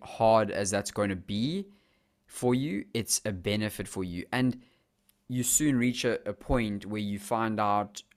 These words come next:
w-, how much you need, what you're comfortable with, and then soon your body just takes care of itself. Soon you just start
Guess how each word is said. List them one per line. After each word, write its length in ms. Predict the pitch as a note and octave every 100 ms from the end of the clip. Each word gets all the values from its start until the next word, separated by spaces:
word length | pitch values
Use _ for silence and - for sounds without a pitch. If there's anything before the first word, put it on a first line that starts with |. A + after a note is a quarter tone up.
| -
w-, 300 | G2+ F#2+ G2
how 160 | G#2 B2
much 280 | B2 B2
you 80 | A2+
need, 460 | A2 A2 G#2+ G2+ -
what 380 | G2 G2+ A2+ -
you're 80 | A2
comfortable 460 | - G#2+ - G#2
with, 300 | G2 G2+ G2 - _ _ _
and 100 | A2+
then 80 | B2
soon 260 | A#2 D3+ C#3
your 100 | A#2
body 180 | A2
just 160 | G#2+ G2+
takes 220 | A#2 G2+
care 140 | - G2
of 60 |
itself. 420 | F#2 - D#2+ A#1+
Soon 300 | - - C3
you 120 | B2 A2
just 180 | A2
start 340 | - A2+ G#2